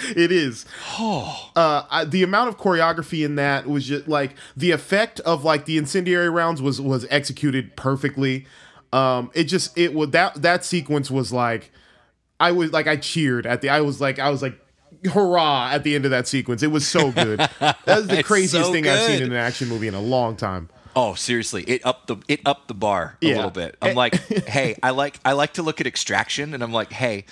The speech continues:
Speaker 2: I know you like to get away with crazy, fun camera stuff. Looking at you now."
Speaker 1: <laughs> Yeah,
Speaker 2: Like,
Speaker 1: exactly.
Speaker 2: good luck, dude.
Speaker 1: Yeah, and it also gives
Speaker 2: <laughs>
Speaker 1: me hope for action movies that, like, it's, it
Speaker 2: Yeah.
Speaker 1: doesn't have to be Fast and the Furious level zaniness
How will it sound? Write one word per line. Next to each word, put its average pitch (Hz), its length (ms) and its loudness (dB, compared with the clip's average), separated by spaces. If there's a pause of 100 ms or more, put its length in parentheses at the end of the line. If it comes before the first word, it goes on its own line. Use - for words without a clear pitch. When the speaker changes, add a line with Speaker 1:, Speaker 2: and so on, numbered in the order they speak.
(240)
Speaker 2:
I 117 80 -2
know 123 80 -2
you 131 160 -2
like 127 140 -6
to 123 80 -14
get 120 140 -2
away 117 160 -2
with 107 140 -6
crazy, 113 360 -2
fun 110 260 -2
camera 110 320 -4
stuff. 143 300 -2 (200)
Looking 113 320 -6
at 135 100 -8
you 165 120 -2
now." 143 240 4
Speaker 1:
<laughs> - 20 4
Yeah, 220 160 4
Speaker 2:
Like, 147 80 -4
Speaker 1:
exactly. 147 720 0 (140)
Speaker 2:
good 135 240 0
luck, 156 380 0
dude. 151 400 0
Speaker 1:
Yeah, 127 260 2
and 196 140 4
it 247 40 4
also 285 240 4
gives 208 240 0
Speaker 2:
<laughs> 202 60 -2
Speaker 1:
me 180 40 4
hope 170 240 2
for 156 220 -2
action 139 360 0
movies 131 320 0
that, 135 140 0
like, 123 240 0 (380)
it's, 147 180 -6
it 190 120 0
Speaker 2:
Yeah. 254 80 -2
Speaker 1:
doesn't 196 360 2
have 175 300 -2
to 180 80 0
be 151 340 -2 (200)
Fast 143 400 0
and 151 80 -4
the 139 60 0
Furious 135 400 -2
level 127 320 -2
zaniness 139 760 -4